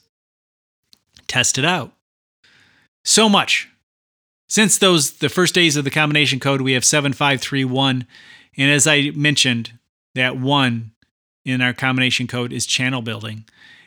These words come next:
And that's what you need to be thinking about. That's the first step in this process. You need to find that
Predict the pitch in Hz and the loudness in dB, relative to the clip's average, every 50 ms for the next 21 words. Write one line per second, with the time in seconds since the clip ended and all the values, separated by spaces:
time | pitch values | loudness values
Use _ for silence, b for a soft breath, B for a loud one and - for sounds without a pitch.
0 | b - 127 131 139 139 139 139 135 151 156 - - 170 185 175 170 165 170 170 | b -2 2 2 4 4 4 4 2 2 2 2 2 0 0 2 2 2 2 2
1 | 160 156 170 160 - 185 175 175 151 131 120 110 - 160 180 175 - - - 151 | 2 0 -2 0 0 0 0 0 0 0 0 0 0 0 0 0 -2 -4 -4 -4
2 | - - - - - 175 180 175 - - - - - 170 156 - - 147 143 127 | -6 -8 -6 -2 0 2 2 4 4 2 2 2 2 2 2 2 0 -2 -2 -2
3 | - - - 143 139 135 - - 123 110 - - 127 131 139 135 139 143 143 147 | -2 -2 -2 0 0 0 0 -2 -4 -6 -8 -10 -8 -6 -4 -2 0 0 0 0
4 | 143 147 147 - - - - 151 143 139 139 139 139 135 139 127 143 - 135 123 | 0 -2 -4 -6 -8 -6 -2 0 2 2 2 2 2 2 0 -2 -6 -10 -6 -2
5 | 127 123 123 123 123 123 - | 0 0 2 0 0 -2 -6